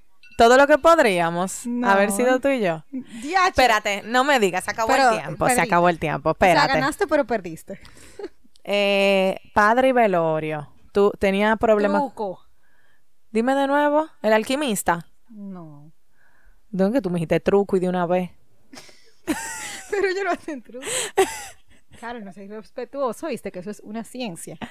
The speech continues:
Speaker 1: Sí, yo sé, pero
Speaker 2: Ah, ok. Ok, dice. Yo, que tuve la sangre fría de arreglar a mi padre para su propio velorio, debería tenerlo más claro,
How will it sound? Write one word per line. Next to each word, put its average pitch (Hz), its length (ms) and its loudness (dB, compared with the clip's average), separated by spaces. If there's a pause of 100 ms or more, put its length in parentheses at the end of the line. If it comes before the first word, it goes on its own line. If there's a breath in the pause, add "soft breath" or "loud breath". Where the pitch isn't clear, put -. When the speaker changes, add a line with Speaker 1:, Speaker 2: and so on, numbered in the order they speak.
(280 loud breath)
Speaker 1:
Sí, 180 280 2
yo 156 120 0
sé, 190 400 0
pero 170 400 -2 (100)
Speaker 2:
Ah, 170 280 -8
ok. - 120 -16 (360)
Ok, 214 220 -6 (140)
dice. 190 480 -8 (1500)
Yo, 233 640 2
que 233 160 -2
tuve 277 360 2
la 359 120 2
sangre 294 420 -2
fría 160 460 -8
de 190 180 -4
arreglar 202 600 -2
a 277 80 -4
mi 233 120 -4
padre 175 440 -4
para 185 220 -4
su 196 140 -12
propio 214 460 -2
velorio, 190 600 -4 (2500)
debería 226 460 0
tenerlo 262 440 -2
más 233 300 -6
claro, 160 460 -8